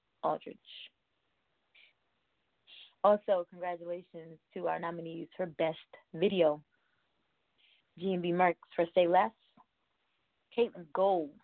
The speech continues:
for Disappear Here, Jake Aldridge for The Underdog, Rebel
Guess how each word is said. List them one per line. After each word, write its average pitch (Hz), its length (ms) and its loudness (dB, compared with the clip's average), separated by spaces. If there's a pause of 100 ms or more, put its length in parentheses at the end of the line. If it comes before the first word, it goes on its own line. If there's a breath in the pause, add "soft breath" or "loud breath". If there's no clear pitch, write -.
(1120)
for 185 80 -10
Disappear 180 540 -4
Here, 233 340 2 (1040)
Jake 196 200 4
Aldridge 208 400 2 (720)
for 180 80 -6
The 180 160 -6
Underdog, 175 480 -6 (1120)
Rebel 180 240 -4